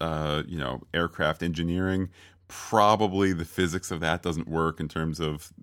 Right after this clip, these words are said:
the, the weight of the plane and whatnot, but, uh, w-, whatever. This is also a Marvel Cinematic Universe where there's, you know, the nine realms and, you know, ether and all that.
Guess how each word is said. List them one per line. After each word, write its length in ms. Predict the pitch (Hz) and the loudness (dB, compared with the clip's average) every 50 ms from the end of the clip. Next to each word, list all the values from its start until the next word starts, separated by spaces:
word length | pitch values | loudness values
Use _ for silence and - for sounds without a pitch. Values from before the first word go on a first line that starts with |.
| 82 - | -16 -8
the, 140 | - 82 73 - | -6 -6 -6 -6
the 160 | - 76 82 | -6 -6 -6
weight 480 | 76 67 67 82 82 82 80 - - - - | -4 -2 0 2 4 4 2 0 -4 -6 -4
of 260 | 82 82 78 76 76 | -4 -4 -4 -6 -8
the 100 | - 76 | -10 -12
plane 480 | 76 - - 87 87 85 80 78 80 78 | -12 -10 -6 -4 -2 -2 0 -2 -2 -2
and 120 | 78 80 | -2 -2
whatnot, 420 | 78 78 - 76 78 76 76 - - | -2 -4 -4 -4 -4 -4 -4 -4 -2
but, 220 | 85 85 78 - - - - - - - - _ - | -2 -2 -2 -2 -8 -20 -20 -20 -20 -20 -20 _ -14
uh, 100 | - - 60 55 | -14 -14 -14 -14
w-, 240 | - - 147 135 - | -14 -10 -10 -10 -6
whatever. 400 | - 143 135 110 85 71 64 73 | 0 2 2 4 4 2 0 -2
This 160 | 82 85 98 | -4 -4 -4
is 80 | 80 101 | -2 -2
also 240 | 101 101 - 104 | -2 -2 -2 -2
a 40 | 95 | -2
Marvel 300 | 92 82 73 90 90 90 | -2 0 0 0 0 -2
Cinematic 460 | 92 - 104 98 95 92 90 90 - | -2 -4 -2 0 0 0 0 0 -2
Universe 420 | 92 92 87 78 82 85 85 - - | -2 -2 -2 0 -2 -2 -2 -4 -6
where 80 | 82 | -6
there's, 300 | 76 82 82 82 80 80 | -4 -2 -2 -2 -4 -4
you 80 | 87 87 | -4 -4
know, 100 | 78 78 | -4 -4
the 100 | 78 82 | -4 -4
nine 380 | 82 80 78 76 78 80 80 73 | -2 0 2 2 2 2 0 0
realms 480 | 76 78 73 73 76 76 76 73 - | 0 0 0 0 0 -2 -2 -4 -4
and, 320 | 78 73 71 71 65 - - _ - | -4 -4 -4 -6 -8 -10 -16 _ -12
you 140 | - 82 | -10 -8
know, 280 | 76 62 62 64 65 - _ - | -6 -6 -6 -6 -6 -8 _ -6
ether 420 | 87 95 87 82 - 90 82 80 | -4 -4 -2 -2 -2 0 0 0
and 80 | 80 76 | 0 0
all 160 | 73 73 71 69 | 0 0 0 0
that. 340 | 76 73 73 69 65 - | 0 2 2 0 0 -2